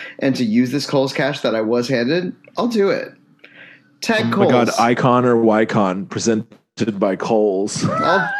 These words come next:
Speaker 1: do it. I'll do it. I need all the dress shirts. You know me. I live in a collar.
Speaker 2: Let's do it.
Speaker 1: Um, all right.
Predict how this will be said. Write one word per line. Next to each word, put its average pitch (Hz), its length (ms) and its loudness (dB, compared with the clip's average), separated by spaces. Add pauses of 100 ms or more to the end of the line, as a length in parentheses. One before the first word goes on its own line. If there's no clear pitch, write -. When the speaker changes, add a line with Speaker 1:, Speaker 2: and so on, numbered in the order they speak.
(120)
Speaker 1:
do 170 200 2
it. 143 360 0 (600)
I'll 175 160 -4
do 160 180 2
it. 139 240 -2 (500)
I 156 100 0
need 180 180 0
all 165 260 2
the 160 100 -2
dress 151 260 -2
shirts. 127 300 -2
You 160 80 0
know 151 120 0
me. 135 260 2
I 120 40 0
live 139 220 2
in 139 60 2
a 127 60 0
collar. 117 480 -4 (1000)
Speaker 2:
Let's - 140 -18
do 104 180 0
it. 78 180 -10 (840)
Speaker 1:
Um, 135 420 -2
all 160 80 0
right. 123 240 -4